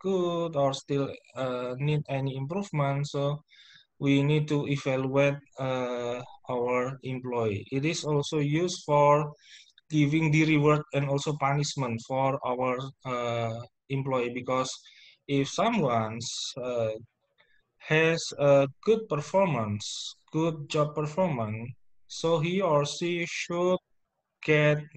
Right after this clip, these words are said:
the rewards, yeah, because, uh, he or she is already, uh, done a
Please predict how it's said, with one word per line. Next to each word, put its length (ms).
the 320
rewards, 760
yeah, 320
because, 440
uh, 320
he 160
or 200
she 360
is 140
already, 760
uh, 280
done 440
a 120